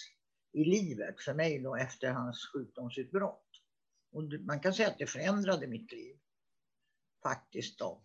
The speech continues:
att jag, att jag numera har identiteten anhörig. Eh, men jag kanske ska lägga till också att, för jag tänker att jag kanske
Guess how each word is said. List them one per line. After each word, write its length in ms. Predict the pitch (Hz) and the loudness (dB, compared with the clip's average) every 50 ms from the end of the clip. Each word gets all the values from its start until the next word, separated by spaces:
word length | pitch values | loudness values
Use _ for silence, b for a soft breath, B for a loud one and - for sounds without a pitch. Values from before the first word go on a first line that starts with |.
| - 143 | -8 -6
att 180 | 135 131 - - | -6 -6 -6 -4
jag, 460 | - 131 127 127 131 131 139 139 - - | -4 -2 0 0 0 -2 -2 -4 -8 -6
att 180 | - 143 - - | -8 -8 -6 -2
jag 220 | - 143 151 160 180 | 0 2 4 6 8
numera 420 | 226 240 226 180 165 156 151 143 | 8 8 8 6 6 6 6 8
har 320 | 139 196 233 254 262 247 | 8 10 8 10 8 8
identiteten 840 | 240 202 165 165 151 139 127 143 135 - - 120 113 113 - 120 131 131 | 6 6 6 4 4 4 2 -2 -2 0 0 0 0 0 -2 -4 0 2
anhörig. 800 | 123 107 107 113 120 117 - 117 98 - - 107 - - - _ _ _ _ _ _ _ _ _ _ _ _ B B B B B B B B B B B _ _ - | 2 2 0 0 -6 -4 -4 -6 -4 -6 -8 -12 -16 -20 -20 _ _ _ _ _ _ _ _ _ _ _ _ B B B B B B B B B B B _ _ -10
Eh, 340 | - - 151 151 147 151 151 | -6 -4 -2 0 0 -2 -2
men 300 | 151 156 160 160 160 160 | -2 -4 -2 -2 0 0
jag 200 | 160 160 160 - | 0 0 -2 -2
kanske 300 | - 175 170 160 - 165 | -2 -2 0 0 0 -2
ska 200 | 165 - - 170 | -2 0 2 4
lägga 320 | 170 175 175 175 175 185 | 4 6 6 6 6 6
till 400 | - - - 233 233 220 202 175 | 6 6 4 4 6 6 6 6
också 280 | 156 135 101 - - - | 4 2 0 -2 -4 -4
att, 480 | 143 - - - 139 139 - - - - | -4 -2 2 0 0 0 0 -8 -2 2
för 80 | 160 | 4
jag 200 | 156 151 147 - | 4 4 4 0
tänker 280 | 170 151 151 147 147 143 | -4 -6 -6 -2 -2 -4
att 140 | 143 143 - | -2 0 0
jag 180 | 151 147 147 | 0 0 0
kanske 380 | - 147 143 - - 147 143 | -4 -10 -10 -8 -8 -10 -10